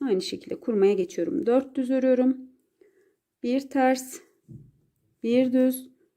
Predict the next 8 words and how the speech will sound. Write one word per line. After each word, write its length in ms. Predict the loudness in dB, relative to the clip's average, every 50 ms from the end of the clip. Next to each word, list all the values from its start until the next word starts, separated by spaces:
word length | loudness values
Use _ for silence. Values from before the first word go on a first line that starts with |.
| _ _ _ _ _ -6
bir 300 | -2 -2 -2 -2 -2 -2
ters, 420 | -2 0 2 2 0 -2 -4 -10 -18 _ _ _ _ _ -8
dört 400 | -2 0 0 0 0 -2 -6 -10
düz. 260 | -10 -10 -10 -12 _ -6
Bir, 380 | -2 0 0 0 0 -2 -10 _ _ _ _ _ _ _ _ -12
iki, 520 | -12 -12 -10 -6 -2 -2 -2 -2 -4 -6 _ _ _ _ _ _ _ _ _ -10
üç, 460 | -6 -2 -2 -2 -4 -6 -12 -20 -20 _ _ _ _ _ _ _ _ _ _ _ _ _ _ _ _ _ _ _ _ _ _ -6
dört. 320 | -6 -6 -6 -8 _ _